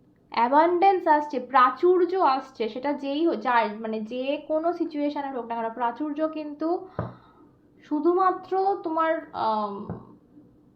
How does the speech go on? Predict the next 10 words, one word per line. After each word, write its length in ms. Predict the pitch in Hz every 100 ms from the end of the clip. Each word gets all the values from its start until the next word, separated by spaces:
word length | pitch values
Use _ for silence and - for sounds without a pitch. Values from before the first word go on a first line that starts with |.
| _ -
সম্পত্তি 720 | - 277 294 339 339 - 320
বা 100 | 294
টাকা 300 | 294 247 302
পয়সার 480 | 302 302 302 320 302
দিক 180 | 302 -
থেকে 160 | 302
প্রাচুর্য 540 | 302 277 240 269 254 269
নয়, 300 | 254 247 302
প্রাচুর্য 600 | 277 233 - 311 311 330
কিন্তু 500 | 330 294 277 302 359